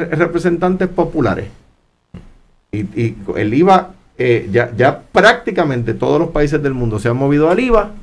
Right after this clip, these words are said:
y, y, y por cortesía de ese grupo de, de personas, eh, todavía Puerto Rico se tributa el trabajo. Con la descriminalización de las drogas,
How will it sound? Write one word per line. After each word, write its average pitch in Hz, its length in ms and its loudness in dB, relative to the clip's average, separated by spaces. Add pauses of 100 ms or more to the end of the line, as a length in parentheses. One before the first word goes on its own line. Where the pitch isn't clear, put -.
(640)
y, 113 360 -2
y, 104 260 -6
y 110 100 -4
por 98 200 -6
cortesía 120 640 2
de 110 120 0
ese 123 180 0
grupo 139 580 2
de, 135 480 0
de 143 120 0
personas, 202 540 -2 (640)
eh, 123 120 0
todavía 123 500 2
Puerto 143 240 0
Rico 175 220 0
se 151 100 -4
tributa 110 340 -2
el 104 100 -4
trabajo. 92 480 -4 (300)
Con 123 180 0
la 131 120 4
descriminalización 139 840 0
de 208 80 0
las 202 160 2
drogas, 190 380 2